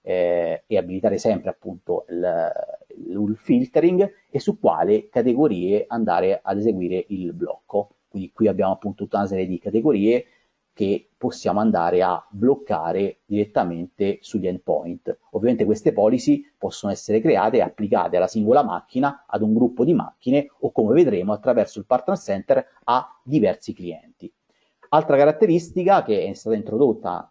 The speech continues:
nella versione undici di ITER è la parte di authorized software, quindi software autorizzati, eh, che possiamo andare a censire appunto all'interno delle policy.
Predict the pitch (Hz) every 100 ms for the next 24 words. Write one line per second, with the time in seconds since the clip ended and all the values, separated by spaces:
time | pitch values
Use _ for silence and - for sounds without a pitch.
0 | _ 101 107 104 104 - - 139 104 90
1 | 90 - 117 98 98 151 147 120 127 151
2 | 151 _ _ 131 131 - - _ _ _
3 | _ _ _ 113 127 - 101 101 - 107
4 | 104 104 - 117 120 101 95 101 98 -
5 | 80 82 - 85 - 110 92 92 _ _
6 | - - 185 185 160 123 123 147 139 107
7 | 80 85 110 110 - _ - 107 107 -
8 | - 131 - 127 110 127 123 95 95 -
9 | 143 156 - 90 95 117 - _ 127 -
10 | 92 90 - - 110 117 135 92 82 87
11 | 98 98 _ _ _ _ - _ _ _
12 | _ - 117 107 104 101 80 87 - 92